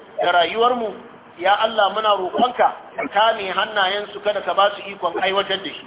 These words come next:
Mu kuma ka ba mu ikon yi musu biyayya akan abin da bai saba wa dokarka ba.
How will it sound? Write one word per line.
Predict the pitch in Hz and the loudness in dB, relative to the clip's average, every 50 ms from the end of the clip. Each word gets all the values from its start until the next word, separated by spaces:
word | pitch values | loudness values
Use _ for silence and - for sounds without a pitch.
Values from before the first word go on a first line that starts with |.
| - - - - - - | -20 -20 -20 -20 -12 -8
Mu | 175 196 | -8 -4
kuma | - 208 208 214 | -2 -2 -2 0
ka | 214 196 175 | 0 0 2
ba | - 196 214 | 4 2 2
mu | 208 196 - | 2 -2 -8
ikon | - 214 208 - 196 180 175 | -10 -10 -8 -6 -6 -6 -6
yi | 185 196 | -6 -8
musu | 202 214 202 - 190 180 160 | -6 -6 -8 -8 -8 -8 -4
biyayya | 180 196 214 226 220 190 151 127 - - - - - | -2 0 2 2 4 2 2 0 -2 -8 -8 -6 -4
akan | - - 214 226 220 | -2 0 0 0 2
abin | 202 196 196 226 220 | 0 0 0 0 -2
da | 214 | -2
bai | 202 190 185 - | -4 -4 -4 0
saba | 233 240 - - 220 196 170 | 2 2 4 4 4 4 4
wa | 170 | 2
dokarka | 165 160 151 147 - 175 - - 156 139 | 0 -4 -8 -4 -2 -4 -2 -2 -2 -4
ba. | 120 123 | -4 -4